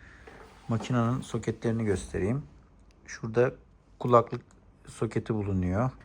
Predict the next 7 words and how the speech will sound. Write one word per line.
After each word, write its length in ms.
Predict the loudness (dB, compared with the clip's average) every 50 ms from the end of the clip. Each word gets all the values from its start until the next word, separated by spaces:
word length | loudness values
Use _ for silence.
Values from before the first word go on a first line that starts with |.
| -8 0 4
Daha 160 | 6 6 6
sonra 240 | 6 4 2 2 2
buradan 220 | 2 2 2 2
kamerayı 380 | 2 2 2 2 2 2 2 0
buradan 240 | 0 0 0 0 0
kapatıp 340 | 0 0 0 -2 -2 0
açabiliyoruz. 680 | 0 0 0 0 -2 -2 -2 0 0 0 0 -2 -4 -8